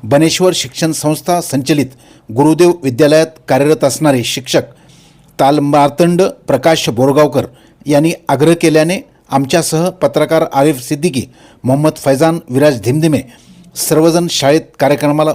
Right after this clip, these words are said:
उपस्थित झालो. सुरुवातीला भारताचे माजी राष्ट्रपती मिसाईल मॅन डॉक्टर एपीजे कलाम यांच्या प्रतिमेचे पूजन करण्यात आले. यावेळी प्रास्ताविक प्रकाश बोरगावकर यांनी केले.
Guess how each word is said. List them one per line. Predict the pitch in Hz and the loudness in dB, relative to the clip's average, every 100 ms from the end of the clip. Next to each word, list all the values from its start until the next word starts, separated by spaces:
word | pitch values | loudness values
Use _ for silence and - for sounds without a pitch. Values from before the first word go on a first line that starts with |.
| - | -4
उपस्थित | 131 170 - 170 | -2 -2 -2 -4
झालो. | 113 117 - - _ _ - | -2 -4 -6 -16 _ _ -10
सुरुवातीला | - 160 160 160 180 | 0 2 2 2 0
भारताचे | 131 127 135 151 170 | 0 -2 0 -2 0
माजी | 135 131 156 165 - | 0 0 -2 -4 -8
राष्ट्रपती | 123 135 - 147 170 143 95 - - _ | -2 -2 -2 -2 -2 -2 -8 -14 -20 _
मिसाईल | 120 131 139 156 165 | -2 -2 2 0 2
मॅन | 165 175 202 - _ - | 0 0 -4 -14 _ -2
डॉक्टर | 135 135 175 - | -2 0 -2 0
एपीजे | 151 127 165 165 | -4 0 0 0
कलाम | 170 147 156 | -2 0 2
यांच्या | 151 143 160 | 0 0 0
प्रतिमेचे | 135 139 156 160 170 | 0 -2 0 0 -4
पूजन | - 135 156 185 | -2 0 0 2
करण्यात | 139 123 120 | 0 0 0
आले. | 120 156 - _ _ _ _ | 0 -2 -6 _ _ _ _
यावेळी | 123 147 170 | 0 4 4
प्रास्ताविक | 180 - 131 - 160 180 - | 4 2 0 0 -2 -2 -4
प्रकाश | - 139 160 131 | -4 0 0 0
बोरगावकर | 120 147 165 165 156 | 0 2 2 2 2
यांनी | 139 135 | 2 0
केले. | 131 117 | -2 -4